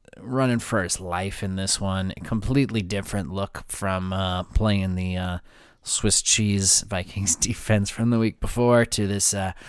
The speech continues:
"Oh, we're gonna blitz you," Eagles defense, and it was a problem. Um, and then that's all I have for the, the Giants side. It was all the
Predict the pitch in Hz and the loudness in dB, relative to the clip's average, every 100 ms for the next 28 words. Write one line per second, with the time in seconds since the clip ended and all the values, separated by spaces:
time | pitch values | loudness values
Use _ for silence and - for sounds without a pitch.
0 | - - 160 151 135 139 131 120 123 139 | -18 2 6 8 6 4 4 6 4 4
1 | - 120 101 113 113 110 - - 101 - | 2 0 0 2 4 4 2 0 -2 -2
2 | 107 101 101 - - - - - - 101 | -2 0 2 0 -2 -14 -20 -20 -4 0
3 | 98 92 82 101 - - 98 92 85 85 | 2 2 0 -2 0 2 2 0 -2 -8
4 | - - 113 107 104 98 98 95 _ _ | -10 -2 4 4 4 2 0 -4 _ _
5 | _ _ _ _ _ _ _ _ - 117 | _ _ _ _ _ _ _ _ -2 2
6 | 120 117 107 117 120 120 107 107 113 104 | 4 2 2 2 2 4 4 4 2 0
7 | 101 90 110 92 98 101 101 104 127 - | -2 -2 -4 -4 -2 -2 0 0 2 2
8 | 92 85 85 95 95 98 98 | 0 -2 -4 -4 -2 0 0